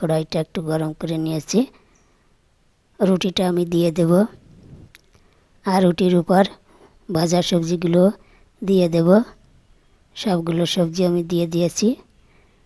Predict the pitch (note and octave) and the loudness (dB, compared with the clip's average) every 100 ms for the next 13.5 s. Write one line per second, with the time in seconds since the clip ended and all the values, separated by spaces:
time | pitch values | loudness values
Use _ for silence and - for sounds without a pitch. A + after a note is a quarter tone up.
0 | _ - F#3+ F#3 - G3 F3 E3+ E3 E3+ | _ -6 -2 -2 -4 -4 -2 -2 -2 0
1 | E3+ - F#3 - F3+ E3+ F3+ E3+ E3+ - | -2 -2 -2 0 0 0 -2 -2 -4 -10
2 | - - - F#3+ F3+ E3+ E3 - E3 E3+ | -20 -20 -14 -2 0 0 -2 -2 0 6
3 | F3+ B3+ - _ _ _ _ _ _ _ | 6 4 -4 _ _ _ _ _ _ _
4 | - _ _ _ - _ - G3 G3 - | -20 _ _ _ -20 _ -4 0 0 -2
5 | _ - _ G3 F3+ - F#3 E3+ E3+ F#3 | _ -20 _ -2 -2 0 -2 0 0 2
6 | F3 F3 G#3 - _ - G3+ - - F3+ | 2 0 -2 -6 _ -20 -20 -20 -6 -4
7 | F3 F#3+ F3 E3+ E3 - F3 F3 - F3 | -2 0 0 0 -2 0 0 0 -2 -2
8 | F#3+ - - _ - _ _ _ - F3 | -2 -4 -18 _ -20 _ _ _ -2 2
9 | F3 F3 G3 - - - F3+ D#3+ F#3 E3+ | 4 4 2 -2 -16 -6 -4 -2 -2 -2
10 | E3 E3+ F#3 A3+ - _ _ _ _ _ | -4 -2 0 0 -4 _ _ _ _ _
11 | _ _ _ - _ - G#3+ E3+ F3 F#3+ | _ _ _ -20 _ -6 -4 -2 -2 0
12 | D#3+ E3+ F3+ F#3+ F3 D#3+ F3 D#3+ F3 D#3+ | 0 0 -2 -2 -2 -2 -4 -4 -2 0
13 | F3+ F#3 F3 E3+ | 2 2 2 4